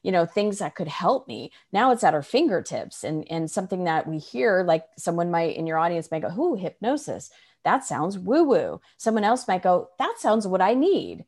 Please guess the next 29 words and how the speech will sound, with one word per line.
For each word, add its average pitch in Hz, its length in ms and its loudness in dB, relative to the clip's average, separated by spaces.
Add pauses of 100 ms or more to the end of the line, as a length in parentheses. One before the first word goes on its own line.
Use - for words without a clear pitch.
(240)
Right? 233 320 4
It's 214 160 -4
like, 220 280 2
it's 202 200 -6
not 226 240 2
a 247 60 4
one 208 240 2
size 185 380 2
fits 165 260 -4
all. 175 340 4
We 190 120 -2
get 202 160 -2
to 185 80 -8
pick 202 260 -4
and 165 100 -6
choose 233 460 -4
what - 160 0
we 175 120 -2
feel 170 280 0
will 160 140 -8
work 165 280 -2
for - 160 -2
us, - 300 2
but 185 180 -8
the 190 60 -10
choices 180 480 -4
are 127 80 -2
out 370 280 -2
there. - 300 -12